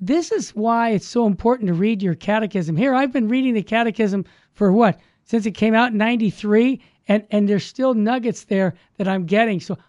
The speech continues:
I thank Jesus that I had the opportunity to be here with you, Bishop Strickland, and our listeners to really, uh, fire me up about my faith, because this is something that the catechism will do,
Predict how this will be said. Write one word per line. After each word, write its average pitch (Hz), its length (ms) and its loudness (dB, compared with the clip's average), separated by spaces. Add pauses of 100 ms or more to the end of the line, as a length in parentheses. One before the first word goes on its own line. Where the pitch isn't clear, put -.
(140)
I 208 100 -2
thank 277 400 -4
Jesus 240 440 -2
that 214 160 -2
I 202 40 0
had 233 200 0
the 233 100 0
opportunity 226 840 0 (220)
to 202 100 -2
be 269 240 -2
here 240 240 0
with 208 240 -2
you, 277 140 0
Bishop 294 300 -2
Strickland, 254 440 -4
and 311 120 0
our 359 140 2
listeners 220 560 0 (380)
to 226 280 4 (120)
really, 370 480 2 (300)
uh, 226 260 -2
fire 349 460 2
me 240 180 2
up 311 200 -2
about 220 320 0
my 185 160 2
faith, 247 600 0 (320)
because 214 500 0 (100)
this 269 240 -2
is 302 120 -4
something 247 400 2
that 202 320 4 (340)
the 196 80 0
catechism 220 600 0
will 190 160 -2
do, 180 480 0